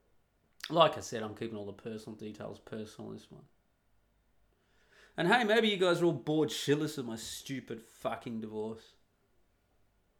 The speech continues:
Maybe you've all had a gutful. I've had a gutful. Talk about something else already. All right. Um,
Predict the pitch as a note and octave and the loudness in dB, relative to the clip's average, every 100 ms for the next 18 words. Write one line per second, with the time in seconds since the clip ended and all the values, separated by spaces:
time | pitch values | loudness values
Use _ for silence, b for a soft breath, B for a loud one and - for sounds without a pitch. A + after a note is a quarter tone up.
0 | _ _ _ _ _ _ _ _ _ _ | _ _ _ _ _ _ _ _ _ _
1 | _ _ _ _ _ _ _ _ _ _ | _ _ _ _ _ _ _ _ _ _
2 | _ _ - - - C3 D#3 D3 C3+ C#3 | _ _ -10 -8 -6 4 6 6 2 0
3 | C3 B2 A#2 D3+ - - - _ _ - | 0 -2 4 4 4 -6 -12 _ _ 4
4 | C4 C#4+ B3+ A3+ C4+ C4+ C4 B3 E3+ - | 4 6 2 2 4 4 4 0 -2 -4
5 | _ _ _ _ _ _ A3 B3 B3 A3 | _ _ _ _ _ _ 4 4 4 2
6 | G3 A3 G#3 G3+ G3 G#3+ G#3+ F3+ D3+ B2+ | 2 -2 -2 0 2 2 0 0 2 0
7 | G#2+ - _ _ _ _ _ _ - D#3 | -2 -10 _ _ _ _ _ _ -6 0
8 | F#3 F3 - _ _ _ _ _ _ _ | 0 -2 -6 _ _ _ _ _ _ _
9 | _ _ _ _ _ - - b b b | _ _ _ _ _ -16 -16 b b b
10 | b b b _ C3 C#3 C#3+ C#3+ C#3+ C#3 | b b b _ -2 2 4 6 6 6
11 | C#3+ C3+ C3+ C3+ C3 | 6 6 4 2 -2